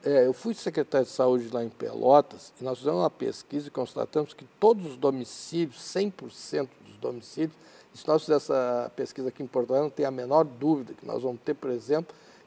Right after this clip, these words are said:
tinham benzodiazepínicos, ou seja, tranquilizantes, né, calmantes, diazepam, Valium, Rivotril.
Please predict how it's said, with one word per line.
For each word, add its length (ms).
tinham 280
benzodiazepínicos, 1500
ou 120
seja, 420
tranquilizantes, 1080
né, 220
calmantes, 680
diazepam, 960
Valium, 640
Rivotril. 420